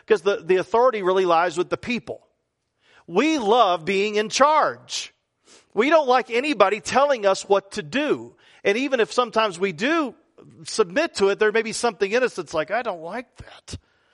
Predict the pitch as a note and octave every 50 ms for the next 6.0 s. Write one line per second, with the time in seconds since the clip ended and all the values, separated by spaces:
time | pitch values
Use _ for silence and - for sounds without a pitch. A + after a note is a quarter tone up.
0 | _ - - C3+ B2+ B2 A2+ E3+ A#3+ D4 C#4+ B3 - - - - - _ _ _
1 | _ _ - B2 C#3 D#3+ F#3+ A3 A#3 A#3 A#3 A#3+ B3+ C4 A3+ _ - E3 C3 A#2
2 | A#2+ - _ _ _ _ _ _ _ _ _ _ _ _ _ - - F#3 D3 A#3
3 | C4 - - B3+ G#3+ G#3+ A3+ F#3 F3+ A3 A#3+ B3 - A3+ G3+ D#3 F#3 F3+ D#3+ G3
4 | G3 F#3 F#3+ G3+ G#3+ G#3 F#3+ - - A#3 A#3+ A3+ - - E3+ D#3 - F3 E3 D#3
5 | - E3+ E3+ E3 - - - E3+ D#3+ _ - - - C4 A#3+ D#3 A#2+ - - -